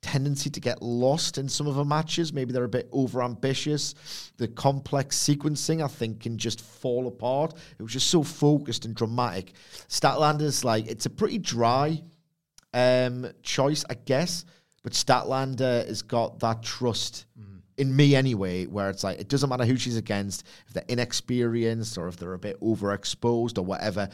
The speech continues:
Speaker 1: you know it's going to be really, really good every single time. Like a true Bret Hart ninety-five style run.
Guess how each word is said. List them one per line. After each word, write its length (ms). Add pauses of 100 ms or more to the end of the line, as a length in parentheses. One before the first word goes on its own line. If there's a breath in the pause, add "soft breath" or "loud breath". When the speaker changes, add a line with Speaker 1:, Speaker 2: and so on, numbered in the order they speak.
(180 loud breath)
Speaker 1:
you 100
know 420
it's 200
going 220
to 40
be 120
really, 760
really 420
good 300 (180)
every 260
single 280
time. 300 (180 loud breath)
Like 260
a 80 (260)
true 440
Bret 260
Hart 280
ninety-five 580
style 300
run. 280